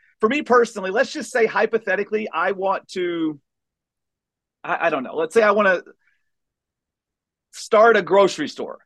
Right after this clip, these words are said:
okay? I wanna start a grocery store. Well, do I know, have to know how to start a grocery store? No, I don't. What I have to know is I have to know someone who knows how to build a building. I have to know someone who knows how to source something. I have to know someone who knows accounting,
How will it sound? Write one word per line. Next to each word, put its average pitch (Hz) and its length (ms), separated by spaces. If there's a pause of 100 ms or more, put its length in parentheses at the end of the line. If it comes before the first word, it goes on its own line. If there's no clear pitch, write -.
okay? 185 280
I - 80
wanna 202 160
start 190 160
a 185 40
grocery 156 300
store. 101 240
Well, 202 320 (320)
do 208 80
I 254 120
know, 311 100
have 262 180
to 269 60
know 254 100
how 233 120
to 233 140 (160)
start 226 240
a 220 40
grocery 214 320
store? 247 320
No, 302 260
I 190 120
don't. 226 260
What 196 80
I 254 100
have 285 220
to 240 80
know 190 240
is 214 80
I 208 140
have 233 100
to 220 80
know 190 120
someone 226 440
who 233 100
knows 196 220
how 202 100
to 185 80
build 185 220
a 196 40
building. 147 420 (420)
I 185 80
have 214 140
to 214 60
know 196 120
someone 233 460
who 226 120
knows 208 260
how 208 100
to 185 80
source 185 340
something. 147 360
I 180 120
have 196 100
to 202 60
know 185 80
someone 220 360
who 233 80
knows 226 200
accounting, 170 540